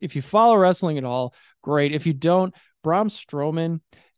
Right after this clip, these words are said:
has the lineage. Like, he is, he is the Steiner brothers, if you know that name, the, the, some of the original innovators of wrestling, Scott and Rick Steiner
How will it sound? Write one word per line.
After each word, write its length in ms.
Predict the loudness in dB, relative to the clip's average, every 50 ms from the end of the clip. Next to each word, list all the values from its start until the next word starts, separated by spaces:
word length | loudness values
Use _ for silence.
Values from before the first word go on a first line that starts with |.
| _ _
has 520 | -6 -6 -4 -2 0 2 2 0 0 -2 -2
the 120 | -4 -2
lineage. 480 | -2 -2 -4 -4 -2 -2 -4 -4 -4 -4
Like, 200 | -6 -6 -6 -8
he 220 | -10 -6 -4 -2
is, 300 | -2 -2 -4 -6 -8 -12
he 160 | _ -4 -2 -2
is 140 | -2 0
the 120 | -2 -6 -8
Steiner 600 | -8 -10 -14 -14 -10 _ -4 -4 -2 -2 -2 -2
brothers, 420 | 0 0 0 0 0 -2 -4 -6
if 120 | -10 -14 -12
you 80 | -8
know 240 | -6 -4 -2 -2 -2
that 200 | -2 -4 -6 -6
name, 420 | -6 -6 -4 -2 -2 -2 -4 -6 -8 _ _ _ _ _ _
the, 340 | -12 -8 -8 -6 -6 -6 -6
the, 340 | -6 -6 -8 -8 -8 -10 -12 -14 _ _ _ _ _ -18 -14
some 220 | -4 -2 0 0
of 120 | 0 0 0
the 120 | 0 0
original 540 | 0 0 2 2 2 4 4 4 4 2 2
innovators 640 | 0 0 0 0 0 -2 -2 -2 -2 -4 -6 -6 -8
of 460 | -10 -10 -6 -6 -4 -6 -6 -8 -14 -16 _ _ _ _ _ _ _ _ _ -8
wrestling, 640 | 0 0 0 0 2 2 2 2 2 2 0 -2 -4 _ _ _ _ _ _ _ -18
Scott 380 | -16 -12 -8 -4 -2 -2 -2 -2
and 220 | -2 -4 -2 -2
Rick 140 | -2 -2 -2
Steiner 600 | -4 -12 -8 _ -6 -4 -4 -4 -4 -4 -4 -6